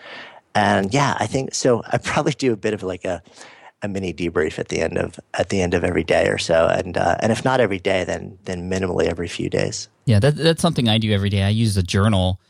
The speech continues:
Speaker 2: called the Five Minute Journal, which actually you write in every single morning and every single night, and at night you kinda do a little bit of a debrief on what you wish you had done better, but also what went awesome that day. And just being able to keep track of that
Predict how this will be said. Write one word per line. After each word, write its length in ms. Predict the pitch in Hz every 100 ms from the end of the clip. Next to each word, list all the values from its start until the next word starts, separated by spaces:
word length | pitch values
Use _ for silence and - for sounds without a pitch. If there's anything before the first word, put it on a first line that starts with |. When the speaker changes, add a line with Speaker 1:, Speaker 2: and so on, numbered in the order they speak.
| _ -
Speaker 2:
called 160 | - 95
the 60 |
Five 240 | - 104 98
Minute 180 | 92 90
Journal, 280 | 98 90 90
which 160 | 90
actually 420 | 90 95 92 85 - -
you 200 | 127 110
write 180 | 92 92
in 100 | 90
every 200 | 90 90
single 240 | - 92 95
morning 320 | 123 120 113
and 80 | 98
every 140 | 95
single 200 | 98 92
night, 240 | 95 95
and 100 | 87 87
at 100 | 101
night 240 | 101 92
you 80 | -
kinda 220 | 98 90
do 120 | 104
a 60 | 101
little 160 | 107
bit 120 | 98 95
of 80 | 95
a 40 |
debrief 460 | 101 101 101 95 87
on 220 | 90 92 _ _ _
what 120 | -
you 100 | 92
wish 160 | 98 -
you 60 | 98
had 60 |
done 160 | 92 95
better, 300 | 113 117 110
but 120 | 104
also 260 | 104 101 95
what 200 | 95 87
went 160 | 90 -
awesome 520 | 92 113 98 90 92 - - - -
that 260 | 92 85 95
day. 380 | 104 95 92 -
And 180 | 107 110
just 220 | 143 - -
being 160 | 135 151
able 100 | 175
to 60 | 139
keep 160 | 123 104
track 360 | - 113 151
of 80 | 107
that 400 | 98 90 87